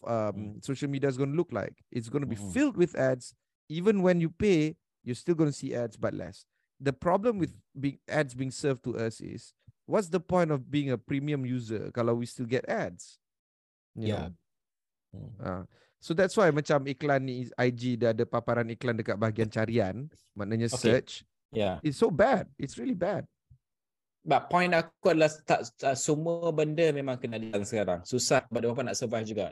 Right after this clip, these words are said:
Speaker 2: Proof. Macam contohnya macam, uh, Netflix kan. Dia kata macam tak apa, you, once you bayar, you tak ada iklan. Therefore, now they are looking for iklan. Dan tak berjaya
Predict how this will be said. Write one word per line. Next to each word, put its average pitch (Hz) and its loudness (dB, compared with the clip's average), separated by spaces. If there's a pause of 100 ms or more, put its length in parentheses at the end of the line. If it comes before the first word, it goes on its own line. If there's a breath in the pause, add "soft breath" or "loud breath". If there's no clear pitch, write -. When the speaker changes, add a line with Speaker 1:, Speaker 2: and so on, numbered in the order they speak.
(140)
Speaker 2:
Proof. 170 0 (160)
Macam 127 0
contohnya 127 -4
macam, 120 -4
uh, 113 -4
Netflix 120 -2
kan. 104 0
Dia 104 -6
kata 120 -2
macam 120 -6
tak 123 -4
apa, 147 0
you, 127 4
once 120 2
you 131 0
bayar, 120 2
you 120 0
tak 113 -4
ada 113 -2
iklan. 123 0
Therefore, 120 -2
now 170 -2
they 120 -4
are 107 2
looking 117 -4
for 110 0
iklan. 98 -2 (240 soft breath)
Dan 120 0
tak 110 -2
berjaya 117 2